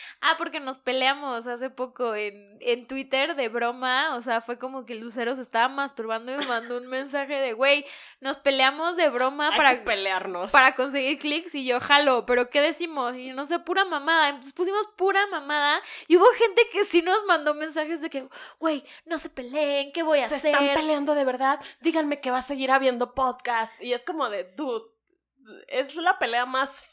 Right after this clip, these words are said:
Speaker 2: falsa del siglo, más falsa que las pelucas de,
Speaker 1: <laughs>
Speaker 2: no voy a decir su nombre, <laughs> aquí me voy a detener.
Speaker 1: Aquí nos vamos a detener porque, pues,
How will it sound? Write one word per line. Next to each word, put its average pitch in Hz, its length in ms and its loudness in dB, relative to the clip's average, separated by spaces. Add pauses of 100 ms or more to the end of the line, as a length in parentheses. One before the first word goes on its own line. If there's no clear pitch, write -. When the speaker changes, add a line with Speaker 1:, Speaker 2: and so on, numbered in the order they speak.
Speaker 2:
falsa 240 480 4
del 208 180 -4
siglo, 208 360 -4
más 233 340 -4
falsa 269 460 0
que 277 80 -8
las 196 220 -4
pelucas 220 720 -6
de, 180 160 -8
Speaker 1:
<laughs> 554 720 6
Speaker 2:
no 277 100 2
voy 294 140 4
a 262 120 0
decir 202 320 -10
su 196 160 -8
nombre, 208 460 -2
<laughs> - 680 -2
aquí 285 220 -4
me 277 80 0
voy 226 100 0
a 202 80 0
detener. 196 460 -4 (300)
Speaker 1:
Aquí 294 340 -4
nos 320 160 -8
vamos 311 320 -6
a 302 60 0
detener 269 500 -4
porque, 277 340 -6
pues, 254 220 -6